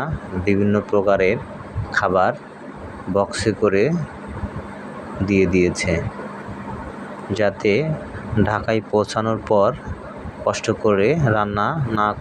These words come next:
করতে হয়। দিয়েছে নদীর বিভিন্ন প্রকার গুড়া মাছ, সুন্দর করে পরিষ্কার করে ছোট্ট ছোট্ট করে প্যাকেট করে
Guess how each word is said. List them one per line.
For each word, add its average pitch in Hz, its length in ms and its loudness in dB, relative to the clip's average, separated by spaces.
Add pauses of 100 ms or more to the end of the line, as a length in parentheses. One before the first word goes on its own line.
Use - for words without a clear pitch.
(380)
করতে - 340 -2
হয়। 82 280 2 (1300)
দিয়েছে 120 480 4 (380)
নদীর 120 440 4
বিভিন্ন 123 380 4
প্রকার 117 440 4 (840)
গুড়া 113 280 4
মাছ, 92 300 -2 (1040)
সুন্দর 110 420 4
করে 107 320 4
পরিষ্কার 104 560 0 (120)
করে 98 260 4 (920)
ছোট্ট - 400 -4
ছোট্ট - 280 -4 (140)
করে 110 260 4
প্যাকেট 104 380 0
করে 101 320 2